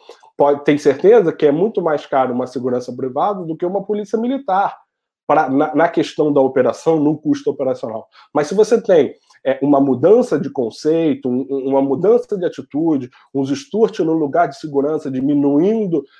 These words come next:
diminuindo a tensão do torcedor, é, de trazendo mais alegria, aquilo que eu disse, de rir, dar o bom dia, de servir, de tá ali, de dar um,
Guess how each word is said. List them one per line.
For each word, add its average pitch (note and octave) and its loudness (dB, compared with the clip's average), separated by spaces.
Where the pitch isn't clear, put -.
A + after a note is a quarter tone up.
diminuindo D3 2
a G#3 0
tensão F3+ -2
do C#3+ -4
torcedor, C#3 0
é, A#2 -4
de C#3 -10
trazendo D3+ 0
mais F3+ -2
alegria, C#3+ 0
aquilo F3+ -2
que - -8
eu D3 0
disse, C#3 -4
de B2 -4
rir, D#3 -2
dar D3+ 0
o - -2
bom C3+ -2
dia, C#3+ -4
de - -16
servir, C3+ -4
de C3 -8
tá D#3 -2
ali, D3+ -2
de C3 -6
dar C#3+ 2
um, F3 0